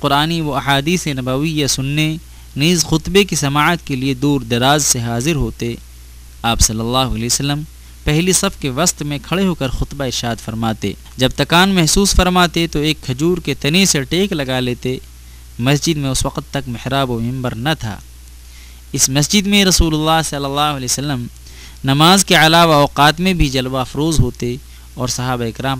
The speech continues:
حلقہ لگا کر بیٹھتے۔ آپ صلی اللہ علیہ وسلم صحابہ اکرام کو دین و ایمان کی باتیں بیان فرماتے۔ آپ صلی اللہ علیہ وسلم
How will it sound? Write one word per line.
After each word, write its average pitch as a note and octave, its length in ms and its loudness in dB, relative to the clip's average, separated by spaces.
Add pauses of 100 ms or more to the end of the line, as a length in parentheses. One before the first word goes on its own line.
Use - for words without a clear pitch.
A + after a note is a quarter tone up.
(100)
حلقہ C#3+ 260 -2
لگا B2 280 -2
کر C3 160 -6
بیٹھتے۔ A#2 500 -6 (1200)
آپ A#2+ 240 -2
صلی A2+ 220 0
اللہ B2+ 180 0
علیہ C#3+ 500 2
وسلم D#3+ 420 -2
صحابہ C#3+ 320 0
اکرام D#3+ 440 -2
کو D#3 140 -4
دین F#3 280 -2
و F3+ 40 0
ایمان F3 380 0
کی D#3 160 -4
باتیں C#3+ 400 -2
بیان C3+ 360 -4
فرماتے۔ C3+ 520 -4 (640)
آپ A#2+ 220 0
صلی G#2+ 220 0
اللہ B2 180 0
علیہ B2+ 320 0
وسلم C#3 380 -6